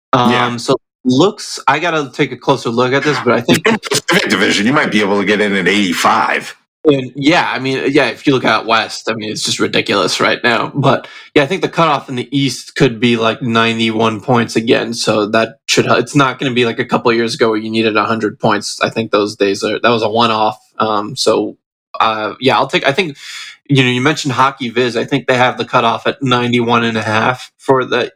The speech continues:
Speaker 1: Eastern Conference playoffs for both the Atlantic and Metropolitan. So,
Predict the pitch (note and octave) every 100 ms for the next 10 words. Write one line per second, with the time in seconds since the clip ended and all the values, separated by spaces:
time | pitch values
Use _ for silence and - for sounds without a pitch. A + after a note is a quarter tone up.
0 | - B2+ C3+ B2+ C3 B2+ B2+ - C3+ C3
1 | B2 A#2 A#2 A2+ A2 - A2+ A2+ A2+ A2+
2 | A2+ A#2+ A#2 A#2 A2 B2+ C3 B2+ - A2
3 | G2+